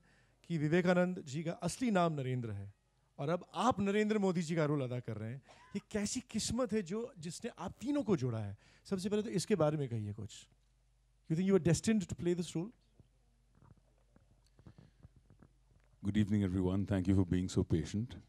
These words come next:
Speaker 2: Um, I think, uh, destiny is, it works in mysterious ways। Um, आपको खुद जाके आपकी किस्मत मिल जाती है कहीं ना कहीं। Uh, मैं ये कहना चाहूँगा कि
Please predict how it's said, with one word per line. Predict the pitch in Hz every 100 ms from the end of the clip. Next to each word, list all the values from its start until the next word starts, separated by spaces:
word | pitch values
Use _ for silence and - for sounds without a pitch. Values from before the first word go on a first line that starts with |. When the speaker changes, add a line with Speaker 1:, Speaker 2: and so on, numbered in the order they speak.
| _ _ _ - _ 76
Speaker 2:
Um, | 76 76 73 69 - - _ _ _ _ -
I | 82 -
think, | 104 92
uh, | 90 76 62 - _ _ _ _ - - _ _ _ _ -
destiny | 90 104 - 117 117 107 92
is, | 76 - - - - -
it | 85
works | 90 98 -
in | 92
mysterious | 87 - 92 92 80
ways। | 80 92 90 - - - - -
Um, | 76 76 73 71 69 - _ _ _ _ - -
आपको | 80 87
खुद | 87 101 90
जाके | 92 90 95
आपकी | 85 - 90
किस्मत | 85 - 87 82
मिल | 82
जाती | 82 80 85
है | 78
कहीं | 76 78
ना | 73
कहीं। | 76 78 - - - _ _ _ - _ _ _ -
Uh, | 85 87 82 - -
मैं | 87 110
ये | 127 127
कहना | 123 117
चाहूँगा | 110 101 110 107 110
कि | 104 104 98 82